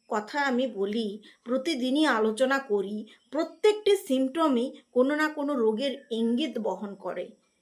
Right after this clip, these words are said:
এটা মনে রাখবেন। সব ক্ষেত্রে নয়, তবে কিছু কিছু ক্ষেত্রে তো এটা, এই কথাটা কিন্তু চলে। আর চারপাশে ব্যথা সম-, কা-, কারণটি কি সেটি যদি আপনি না জেনে থাকেন,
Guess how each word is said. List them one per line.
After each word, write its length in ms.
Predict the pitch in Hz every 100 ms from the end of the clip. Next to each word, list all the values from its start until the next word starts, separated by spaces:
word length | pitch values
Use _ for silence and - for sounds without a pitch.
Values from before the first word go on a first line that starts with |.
| -
এটা 180 | 214 240
মনে 260 | 208 185 160
রাখবেন। 420 | 160 - - -
সব 300 | - 220 226
ক্ষেত্রে 380 | 269 269 269 240
নয়, 240 | 180 - 196
তবে 180 | 208
কিছু 260 | 214 214 233
কিছু 240 | 240 269
ক্ষেত্রে 340 | 262 262 262 285
তো 260 | - 294 - _ -
এটা, 320 | 214 240 254 - -
এই 200 | 226 233
কথাটা 360 | 214 196 226 254
কিন্তু 520 | 262 262 254 392 453 - _ _ _ _ -
চলে। 380 | 233 202 254 233
আর 100 | 370 392
চারপাশে 600 | 320 285 277 330 330 359
ব্যথা 540 | 269 254 240 285 254 - - - - -
সম-, 520 | 294 285 277 247 240 -
কা-, 340 | 254 240 240
কারণটি 480 | 226 240 294 311 311
কি 220 | 285 285
সেটি 320 | - 233 269
যদি 260 | 247 262 277
আপনি 300 | 220 226 269
না 200 | 214 202
জেনে 280 | 196 240 277
থাকেন, 420 | 302 320 277